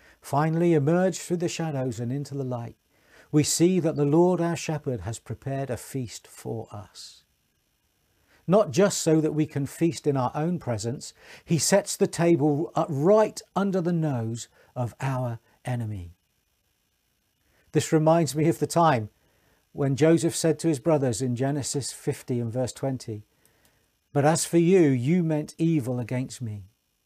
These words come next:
but God meant it for good," in order to bring it about, as it is to this day,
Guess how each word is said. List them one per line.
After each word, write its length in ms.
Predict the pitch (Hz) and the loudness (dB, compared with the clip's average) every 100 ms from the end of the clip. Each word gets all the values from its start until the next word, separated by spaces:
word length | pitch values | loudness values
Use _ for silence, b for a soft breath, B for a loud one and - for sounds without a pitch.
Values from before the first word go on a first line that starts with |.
| _ _ _ - | _ _ _ -10
but 220 | 135 104 | -8 -6
God 400 | 95 147 135 104 _ - | -2 -2 -2 -6 _ -12
meant 360 | 117 120 110 117 | -8 -8 -8 -12
it 180 | - | -16
for 240 | - 120 95 | -12 -10 -10
good," 380 | 120 113 107 _ _ _ _ _ _ _ _ _ _ b b b | -10 -10 -12 _ _ _ _ _ _ _ _ _ _ b b b
in 140 | 151 | 2
order 240 | 165 180 180 | 4 4 2
to 160 | 165 | 0
bring 240 | 131 175 190 | 2 2 2
it 100 | 175 | -2
about, 540 | 165 139 113 - - _ _ _ - | -4 -6 -8 -12 -20 _ _ _ -6
as 160 | 113 113 | -4 -2
it 100 | 110 | -2
is 220 | 127 - | -4 -4
to 160 | 117 | -8
this 200 | 104 135 | -8 -8
day, 420 | - 123 110 104 | -10 -12 -12 -16